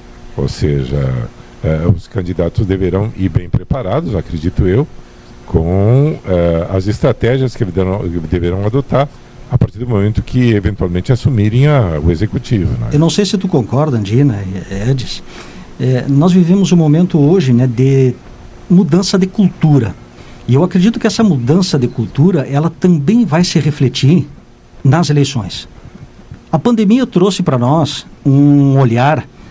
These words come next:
Speaker 2: é, diferente do olhar que nós tínhamos até então. Ou seja, dentro do processo que a gente viveu da pandemia, estamos vivendo ainda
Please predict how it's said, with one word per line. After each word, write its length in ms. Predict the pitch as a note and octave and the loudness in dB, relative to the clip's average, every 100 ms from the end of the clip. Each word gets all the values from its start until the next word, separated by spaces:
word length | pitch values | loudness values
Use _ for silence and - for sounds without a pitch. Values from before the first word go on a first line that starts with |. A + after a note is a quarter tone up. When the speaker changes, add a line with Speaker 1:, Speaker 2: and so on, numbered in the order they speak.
| - - | -8 -2
Speaker 2:
é, 220 | A#2+ B2 | 0 0
diferente 580 | C3 D3 F3 F#3 A3+ E3 | 0 0 2 2 0 0
do 100 | D3 | 2
olhar 220 | C#3+ D3 | 2 0
que 80 | D#3 | 0
nós 160 | D3 | 0
tínhamos 320 | C#3+ D3+ C#3+ | 0 2 2
até 160 | C#3 C#3+ | 2 0
então. 320 | D3 D3 G#2+ - - - - - | 0 0 -4 -8 -18 -20 -12 -4
Ou 80 | C3 | -2
seja, 440 | - D3+ B2 G2 - - - - - - - - | 2 2 0 -8 -16 -20 -20 -20 -20 -20 -12 -8
dentro 480 | A2 D3 C4 - C#3 | 0 2 2 0 -2
do 180 | A2+ | -2
processo 580 | A2+ B2+ - D#3 F3 - | -2 -2 -2 -2 -2 -2
que 100 | B2 | -2
a 40 | A2 | -2
gente 200 | A#2 G#2+ | -2 -2
viveu 320 | A2 G#2 C#3+ | -2 0 0
da 100 | A#2+ | 0
pandemia, 480 | A#2 G#2+ G#2+ D3 A2+ | -2 -2 0 2 0
estamos 360 | - C#3 C3+ | -2 0 0
vivendo 400 | G#2+ G2+ C3+ C#3+ | 0 0 2 2
ainda 460 | A2 A#2 A2 G2+ | 0 0 -2 -4